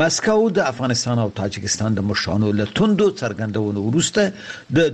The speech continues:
دوه هیوادونو په اړیکو کې ډېرېدونکې ترینګلتیا په ځیر څاري. د زیاته کړه، د طالبانو د سرچینو له معلوماتو سره سم لسګونه زره ځواکونه یې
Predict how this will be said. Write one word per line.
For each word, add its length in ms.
دوه 240
هیوادونو 460
په 200
اړیکو 240
کې 120
ډېرېدونکې 720
ترینګلتیا 640
په 80
ځیر 160
څاري. 300
د 180
زیاته 400
کړه، 200
د 120
طالبانو 500
د 120
سرچینو 540
له 100
معلوماتو 560
سره 220
سم 320
لسګونه 460
زره 260
ځواکونه 480
یې 120